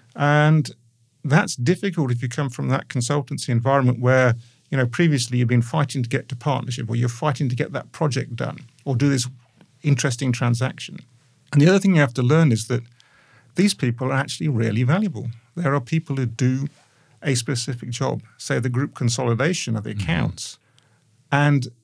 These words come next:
Speaker 1: those people are absolutely essential. You can't say, "Okay, he's not a genius investment banker or something,"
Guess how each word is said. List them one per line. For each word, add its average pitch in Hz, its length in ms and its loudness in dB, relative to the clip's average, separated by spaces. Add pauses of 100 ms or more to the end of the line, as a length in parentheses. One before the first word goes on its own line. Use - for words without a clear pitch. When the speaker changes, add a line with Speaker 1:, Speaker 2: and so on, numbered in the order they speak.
(960)
Speaker 1:
those 196 220 4
people 139 640 -2
are 120 240 -6
absolutely 135 680 -4
essential. 185 420 -4
You 120 120 -2
can't 165 440 -2 (320)
say, 139 280 0
"Okay, 143 360 0
he's 123 300 -6
not 143 280 0
a 127 140 -4 (360)
genius 143 360 4
investment 131 480 2
banker 175 360 4
or - 140 -4
something," 135 480 -4